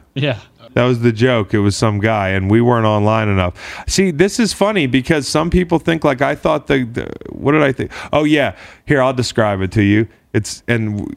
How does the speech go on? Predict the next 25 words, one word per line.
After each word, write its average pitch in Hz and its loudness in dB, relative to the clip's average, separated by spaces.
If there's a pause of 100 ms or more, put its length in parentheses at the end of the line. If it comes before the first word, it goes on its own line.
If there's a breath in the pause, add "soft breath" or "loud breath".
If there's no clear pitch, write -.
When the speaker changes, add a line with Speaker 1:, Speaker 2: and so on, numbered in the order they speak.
Speaker 2:
we 113 2
don't 117 2
mean 107 2
to 95 0
in-, 95 2 (100)
unintentionally 95 2
be 87 2
ripping 90 0
off 85 0
a 85 -6
Pardon 85 -2
My 82 0
Take 82 -4
segment. 78 -6
It 80 -4
just 82 -4
went 87 -2
here. 82 -6
You 90 0 (120)
notified 90 0
me 92 -2
today 90 2
when 87 0
I 85 0
was, 85 -6